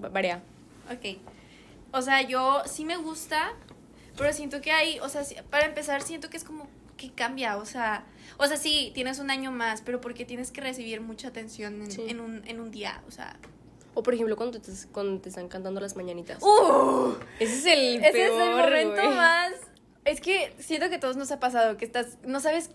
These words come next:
Speaker 2: qué, qué hacer.
Speaker 1: Güey, sí, ¿qué
Speaker 2: qué
Speaker 1: haces?
Speaker 2: No, no sabes qué hacer, qué decir, solo estás esperando el momento en que ya se acaben de cantar las mañanitas o
Speaker 1: Sí.
Speaker 2: que se apague la
Speaker 1: Güey,
Speaker 2: maldita vela
Speaker 1: y
Speaker 2: de
Speaker 1: luego,
Speaker 2: luz.
Speaker 1: y luego te cantan el, el, la porra, güey. Ay.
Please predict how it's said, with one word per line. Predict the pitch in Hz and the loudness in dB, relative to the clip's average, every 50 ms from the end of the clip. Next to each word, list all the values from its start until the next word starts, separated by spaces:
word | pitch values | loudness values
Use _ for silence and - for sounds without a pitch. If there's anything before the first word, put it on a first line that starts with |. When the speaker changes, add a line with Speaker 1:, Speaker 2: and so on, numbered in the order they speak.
| - - | -4 4
Speaker 2:
qué, | - 269 269 277 - - | 6 6 6 4 2 -2
qué | - 294 | 2 6
hacer. | 269 277 277 - - 269 240 247 269 294 | 6 6 4 4 0 2 2 4 4 4
Speaker 1:
Güey, | 285 349 294 | 6 4 6
sí, | - 359 339 330 - - | 6 6 4 4 2 -4
¿qué | - - | 2 6
Speaker 2:
qué | 285 | 8
Speaker 1:
haces? | 294 285 285 285 233 214 - - - | 8 8 8 6 0 0 -4 -8 -4
Speaker 2:
No, | - 302 311 311 - | 4 6 6 6 6
no | 320 320 | 2 -2
sabes | 294 349 370 370 370 | -2 0 -2 -2 0
qué | - 339 | 4 4
hacer, | 320 320 - - 302 302 311 339 302 - - | 4 4 4 0 2 4 4 2 2 -2 -8
qué | - 294 | 0 2
decir, | 269 269 285 277 - 285 277 294 311 320 | 2 2 2 0 -2 -4 -6 -4 -4 -2
solo | - 330 311 320 370 | 0 2 2 2 0
estás | 370 370 - 370 339 | -2 0 -2 -2 0
esperando | 392 392 370 - - 330 294 277 269 277 294 | 0 -2 -2 4 6 6 8 8 6 4 2
el | 330 | 0
momento | 320 320 285 269 269 262 311 | 2 0 -2 -2 -2 -4 -4
en | 330 320 | -6 -4
que | - 277 | -4 -2
ya | 269 254 247 | 0 0 0
se | 247 - | 2 0
acaben | 277 277 - - 262 247 254 277 285 | -2 0 2 2 2 4 4 0 0
de | 277 277 | 0 -2
cantar | 277 262 240 233 220 226 220 | 0 0 -2 0 0 0 2
las | 233 254 269 | 2 0 -2
mañanitas | 285 285 277 262 240 226 220 226 226 - 277 285 294 285 | -2 -4 -4 -2 -2 -4 -4 -6 -2 0 2 2 2 2
o | 277 | 0
Speaker 1:
Sí. | - - | 0 0
Speaker 2:
que | 254 262 | 0 2
se | 247 | 2
apague | 240 233 - 247 240 254 285 | 0 2 4 2 4 4 6
la | 320 302 | 6 6
Speaker 1:
Güey, | 294 | 6
Speaker 2:
maldita | 277 254 254 247 262 254 - 277 285 | 6 6 4 2 -2 4 4 4 6
vela | 277 269 262 285 294 | 6 4 6 6 6
Speaker 1:
y | 285 | 8
Speaker 2:
de | 277 | 8
Speaker 1:
luego, | - - - - 311 | 8 8 8 6 4
Speaker 2:
luz. | 349 | 4
Speaker 1:
y | 311 | 4
luego | 285 262 240 - | 4 2 2 2
te | 339 330 | -4 -4
cantan | - 277 277 269 302 311 320 | -2 -2 -2 0 -2 -2 -2
el, | 320 311 285 262 - | -2 -4 -2 -2 -2
el, | - 226 233 233 226 220 214 214 208 208 202 196 | 0 0 0 2 0 0 2 0 0 0 0 0
la | 226 233 220 | -2 -2 0
porra, | 226 240 233 254 269 269 254 240 | 2 4 4 4 6 4 4 2
güey. | 208 202 202 196 196 190 | 2 0 -2 -2 -2 -2
Ay. | - | -4